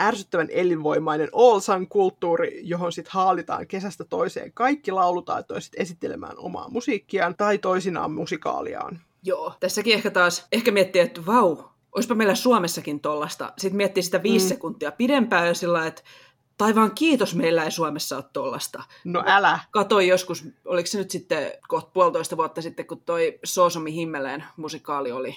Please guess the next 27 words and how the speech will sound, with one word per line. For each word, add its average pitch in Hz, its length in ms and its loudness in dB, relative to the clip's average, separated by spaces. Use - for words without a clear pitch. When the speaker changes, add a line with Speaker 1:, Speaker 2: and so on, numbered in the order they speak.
Speaker 2:
Olson 190 380 4
Poskansenilla, 175 920 0
ja 170 80 -2
sitä 233 220 2
jaksoa 208 380 2
kattoessa, 165 520 -4
niin 160 80 -6
mä 156 100 -6
ymmärsin, 170 380 -4
että 165 120 -6
mun 294 220 0
pahin 220 340 4
painajainen 143 600 0
on 147 100 -8
se, 160 160 -4
että 165 140 -10
mä 190 100 0
istuisin 185 460 -2
Olson 202 460 4
katsomossa, 170 560 -2
ja 160 40 -6
sieltä 240 340 0
lähestyisi 185 560 -2
ruotsalainen 160 640 -2
musikaalitähti 254 1000 2
mikrofonit 220 640 2
tanassa, 202 580 2